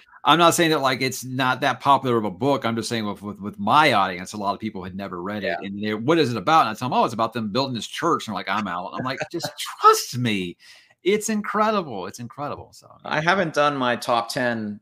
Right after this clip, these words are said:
Speaker 2: favorite books of all time, but
Speaker 1: Just
Speaker 2: it's a
Speaker 1: missed it.
Speaker 2: contender.
Speaker 1: Just missed it on my top ten books. Just missed it. Yeah.
Speaker 2: Yeah, it's, it's a contender for the top choice for sure.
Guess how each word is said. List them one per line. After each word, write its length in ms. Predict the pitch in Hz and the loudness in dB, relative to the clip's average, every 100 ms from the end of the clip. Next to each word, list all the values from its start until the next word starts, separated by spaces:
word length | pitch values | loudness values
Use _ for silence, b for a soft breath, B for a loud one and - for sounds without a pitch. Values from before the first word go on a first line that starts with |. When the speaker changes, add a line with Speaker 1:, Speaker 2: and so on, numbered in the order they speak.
| _ | _
Speaker 2:
favorite 500 | - 127 117 104 95 | -2 0 0 -2 -4
books 280 | 113 110 - | -6 -4 -6
of 80 | 101 | -4
all 180 | 95 | -4
time, 400 | 92 101 92 95 | -6 -8 -6 -6
but 200 | 95 92 | -4 -2
Speaker 1:
Just 220 | 139 143 - | 0 0 -2
Speaker 2:
it's 40 | |
a 0 | |
Speaker 1:
missed 300 | 135 113 113 | -4 -4 -2
it. 120 | 101 | -4
Speaker 2:
contender. 160 | 80 73 | -4 0
Speaker 1:
Just 300 | 139 151 135 | 0 0 -2
missed 280 | 139 127 117 | -4 -4 -4
it 80 | |
on 100 | 101 | -4
my 120 | 95 98 | -4 -6
top 280 | 104 90 | -6 -8
ten 160 | - 92 | -8 -12
books. 340 | 90 - - | -10 -12 -16
Just 260 | - 113 107 | -8 -8 -6
missed 280 | 104 95 - | -8 -10 -14
it. 140 | - _ _ | -20 _ _
Yeah. 140 | _ _ 101 | _ _ -10
Speaker 2:
Yeah, 280 | 92 82 82 | -6 -6 -6
it's, 300 | 110 - - | -6 -6 -6
it's 180 | 135 | -6
a 40 | 160 | -6
contender 560 | 156 131 120 104 92 | -6 -4 -2 -2 -6
for 140 | 82 92 | -8 -12
the 100 | 80 | -10
top 340 | - 78 - | -8 -8 -8
choice 360 | - 87 73 - | -10 -10 -10 -12
for 160 | - | -16
sure. 480 | 80 - 78 69 - | -16 -16 -12 -14 -14